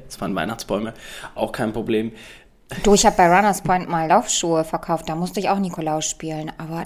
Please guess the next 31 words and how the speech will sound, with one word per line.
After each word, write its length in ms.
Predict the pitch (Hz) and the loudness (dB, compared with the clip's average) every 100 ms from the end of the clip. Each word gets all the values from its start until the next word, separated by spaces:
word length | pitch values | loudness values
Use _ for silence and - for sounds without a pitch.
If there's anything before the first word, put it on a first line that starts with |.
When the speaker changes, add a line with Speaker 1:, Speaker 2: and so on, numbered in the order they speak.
| - | -8
Speaker 2:
das 180 | 160 - | -10 -6
war 80 | 180 | -4
jetzt 120 | 190 | -2
nicht 160 | 196 185 | -2 -2
so 80 | 185 | -2
doll 180 | 170 160 | -2 -6
peinlich. 420 | - 156 139 135 | -10 -10 -10 -10
Da 80 | 151 | -8
kamen 200 | 175 175 | -2 0
ja 40 | |
nur 160 | 165 165 | 0 -2
Kinder, 300 | 170 175 160 | 0 0 0
die 100 | 160 | -4
haben 80 | 156 | -8
irgendwie 260 | 170 170 | -6 -6
drei 180 | 165 165 | -6 -6
Lieder 280 | 170 175 175 | -4 -4 -4
gesungen. 360 | 175 180 185 190 - - - - - - | -6 -8 -12 -16 -18 -20 -6 -4 -4 -4
Muss 100 | 175 | -4
ich 80 | 165 | -4
eine 120 | 156 | -4
Weihnachtsmütze 600 | 156 175 - 170 - - | -2 -2 -4 -8 -8 -12
drauf? 300 | - 170 180 - - - - - - - - - - 175 | -8 -8 -8 -12 -18 -18 -18 -20 -20 -20 -20 -20 -12 0
Speaker 1:
Na 180 | 143 | 2
gut, 120 | 170 98 | 4 2
Speaker 2:
Nee. 60 | |
Speaker 1:
du 60 | 95 | 0
kannst 220 | 113 104 | -2 -2
ja 60 | 98 | -2
nochmal 280 | 98 98 90 | -2 -2 -4
überlegen. 420 | 92 85 82 | -4 -6 -8